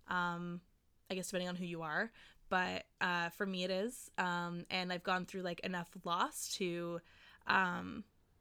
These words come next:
to appreciate every extra day I get and the people I get to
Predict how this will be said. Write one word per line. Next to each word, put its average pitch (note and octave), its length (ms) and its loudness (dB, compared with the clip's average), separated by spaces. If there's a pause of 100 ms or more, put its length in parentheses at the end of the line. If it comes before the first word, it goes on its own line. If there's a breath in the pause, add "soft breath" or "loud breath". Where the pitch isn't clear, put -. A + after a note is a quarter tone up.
(240)
to - 100 0
appreciate G#3 480 2
every F3+ 520 0 (720 soft breath)
extra F4 260 6
day C#4+ 200 8
I B3 120 12
get G#3 340 8
and G3+ 100 0
the G3+ 40 -6
people G#3+ 200 0
I G3 40 4
get F#3+ 180 0
to F3+ 520 2